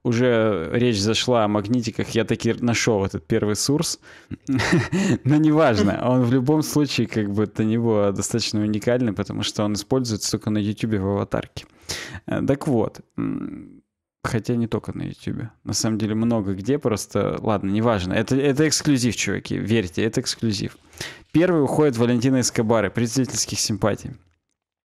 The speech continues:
Э, второе у нас, э, это Константин Гончаров. А, кстати, это и-, дальше идут по местам, но, типа, вот это нам самый больше всего понравился или нет?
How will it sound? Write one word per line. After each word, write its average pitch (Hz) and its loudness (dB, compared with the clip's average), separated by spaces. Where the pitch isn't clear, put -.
Э, 117 0
второе 147 2
у 127 2
нас, 123 0
э, 123 2
это 120 0
Константин 123 0
Гончаров. 113 -2
А, - -4
кстати, - 0
это 147 2
и-, 165 0
дальше 147 2
идут 156 2
по 139 4
местам, 160 2
но, - 2
типа, 139 0
вот 127 2
это 143 2
нам 135 2
самый 208 0
больше 131 0
всего 110 0
понравился 104 0
или 110 2
нет? 104 0